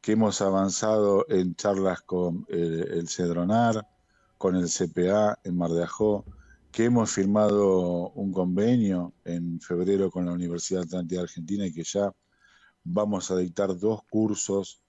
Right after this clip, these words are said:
este, netamente del Centro de Formación Laboral con, este, certificación oficial de la Dirección General de Cultura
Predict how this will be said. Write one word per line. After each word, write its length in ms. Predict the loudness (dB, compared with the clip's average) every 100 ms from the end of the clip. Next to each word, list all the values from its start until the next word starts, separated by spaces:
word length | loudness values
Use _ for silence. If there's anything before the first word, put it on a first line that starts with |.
| _ _ _ _ _
este, 680 | -2 -2 -4 -2 0 2 0
netamente 800 | 0 -2 0 0 0 0 0 0
del 200 | 0 -2
Centro 340 | -4 -2 0
de 80 | -2
Formación 540 | -2 -4 -4 -4 -4
Laboral 520 | -2 -2 0 0 0 -2
con, 360 | -4 -4 -4 -6
este, 300 | -10 -8 -10
certificación 760 | -6 -6 -8 -12 -6 -6 -4 -6
oficial 360 | -8 -8 -6
de 40 | -4
la 120 | -4
Dirección 360 | -6 -8 -10 -10
General 340 | -6 -6 -6
de 140 | -8
Cultura 420 | -10 -12 -10 -8